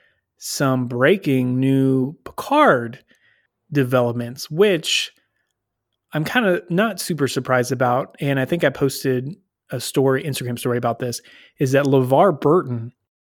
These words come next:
is rumored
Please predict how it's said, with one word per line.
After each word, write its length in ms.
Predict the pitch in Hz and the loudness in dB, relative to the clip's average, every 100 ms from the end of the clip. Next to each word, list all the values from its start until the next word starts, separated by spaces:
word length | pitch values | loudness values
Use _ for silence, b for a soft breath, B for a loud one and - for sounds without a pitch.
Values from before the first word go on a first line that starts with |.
| _ _ _ - | _ _ _ -4
is 920 | 151 143 135 131 127 123 123 - - _ - | 4 4 6 4 2 0 -4 -10 -12 _ -10
rumored 720 | 131 123 214 247 120 107 120 | -6 2 4 4 0 -6 -16